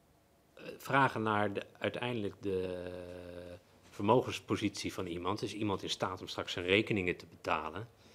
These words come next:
niet een onterechte vraag is. Ehm, dus als u nu aan mij vraagt, mes op de keel,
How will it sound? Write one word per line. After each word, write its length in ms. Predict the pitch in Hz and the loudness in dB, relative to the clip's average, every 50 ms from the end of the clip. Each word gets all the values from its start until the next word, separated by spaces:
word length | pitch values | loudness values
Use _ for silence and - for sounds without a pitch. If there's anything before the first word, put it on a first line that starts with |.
| - - - - - - - - - - - - _ _ _ _ | -20 -20 -20 -20 -20 -20 -20 -20 -20 -20 -20 -20 _ _ _ _
niet 220 | - 123 135 131 | 2 2 4 4
een 120 | 135 123 - - | 4 0 2 4
onterechte 560 | - 165 170 165 143 127 135 120 - - - | 6 6 6 6 2 -2 -2 -4 -6 -10 -6
vraag 340 | - 156 170 160 127 - - | -4 0 0 0 0 -2 -6
is. 280 | - - - - - - - - - - - _ _ _ _ _ - - - - - - - - - - - - - - - - - - _ - _ _ _ _ _ - | -12 -12 -14 -14 -14 -20 -20 -20 -20 -20 -20 _ _ _ _ _ -20 -20 -20 -20 -20 -20 -20 -20 -20 -20 -20 -20 -20 -20 -20 -20 -20 -20 _ -20 _ _ _ _ _ -4
Ehm, 680 | - 107 104 104 101 101 101 101 101 101 101 101 101 98 95 - - - - - - - - - - - - - - _ _ _ _ - - - _ - - _ - - - - - - _ - - - - - - - | -2 0 2 2 4 4 2 2 2 0 0 -2 -4 -4 -6 -10 -20 -20 -20 -20 -20 -20 -20 -20 -20 -20 -20 -20 -20 _ _ _ _ -20 -20 -20 _ -20 -20 _ -20 -20 -20 -20 -20 -16 _ -16 -16 -16 -20 -20 -14 -6
dus 140 | - 135 120 | 0 2 6
als 200 | 120 110 - - | 6 6 8 6
u 80 | 117 | 4
nu 180 | 107 110 120 120 | 6 8 8 8
aan 80 | 104 98 | 8 8
mij 200 | 110 107 104 101 | 8 8 8 6
vraagt, 260 | - - 92 85 - | 4 0 -2 -2 4
mes 200 | 107 110 95 - | 4 4 4 4
op 80 | 90 | -2
de 60 | 90 101 | -4 4
keel, 360 | - 135 135 147 185 233 | 10 12 12 12 12 10